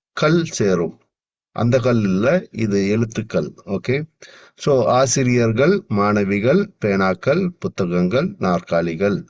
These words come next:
இப்படி எல்லாமே ஒருமை கூட கல் சேரும். ஆங்கிலத்தில் வெவ்வேறு எழுத்துக்கள் சேரும், அது ஒரு சிறு குழப்பம் இருக்கிறது. இப்ப it என்பது ஒருமை, அது அருகில் இருந்தால் அதை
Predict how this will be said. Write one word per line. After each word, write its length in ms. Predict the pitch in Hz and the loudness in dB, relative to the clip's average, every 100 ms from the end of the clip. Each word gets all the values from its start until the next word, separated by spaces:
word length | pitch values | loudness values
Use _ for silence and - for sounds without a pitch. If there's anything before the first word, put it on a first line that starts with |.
| _ | _
இப்படி 260 | 107 104 | -6 -2
எல்லாமே 360 | 104 107 104 117 | 0 0 0 0
ஒருமை 380 | 147 107 107 101 | 0 0 0 0
கூட 360 | 95 101 156 - | -2 -2 -4 -8
கல் 260 | - 110 101 | -6 -2 -2
சேரும். 480 | - 82 76 76 - _ - - _ _ _ _ | -2 -4 -4 -8 -10 _ -20 -20 _ _ _ _
ஆங்கிலத்தில் 920 | 127 170 202 196 160 113 165 226 226 - _ _ | 0 2 4 4 2 2 0 0 -4 -12 _ _
வெவ்வேறு 640 | 104 139 151 208 233 220 | 0 0 2 4 4 4
எழுத்துக்கள் 500 | 156 139 139 123 151 | 4 2 0 -2 -2
சேரும், 460 | 120 95 87 80 - _ _ | 0 -2 -2 -4 -10 _ _
அது 300 | - 131 143 | -4 -2 2
ஒரு 220 | 127 120 | 2 2
சிறு 420 | 117 120 135 180 185 _ - | 0 0 0 -2 -4 _ -4
குழப்பம் 440 | 113 104 104 95 | -2 -2 0 0
இருக்கிறது. 520 | 87 - 82 78 71 - _ _ _ _ _ _ _ _ _ _ _ | -2 -4 -6 -6 -10 -12 _ _ _ _ _ _ _ _ _ _ _
இப்ப 560 | 151 143 135 135 - _ 151 | -6 0 2 2 -2 _ 0
it 380 | 196 175 - - | 2 0 -4 -2
என்பது 540 | 131 135 123 151 180 | 0 2 2 2 2
ஒருமை, 600 | 110 104 98 101 156 - _ _ _ _ _ | 0 0 2 0 -2 -8 _ _ _ _ _
அது 580 | 120 120 131 127 - - - - _ | -2 0 2 0 -2 -12 -20 -20 _
அருகில் 460 | - 120 170 190 190 | -2 2 4 4 4
இருந்தால் 580 | 143 120 127 170 175 - | 4 2 4 4 2 -2
அதை 480 | 113 110 147 185 | -2 2 2 0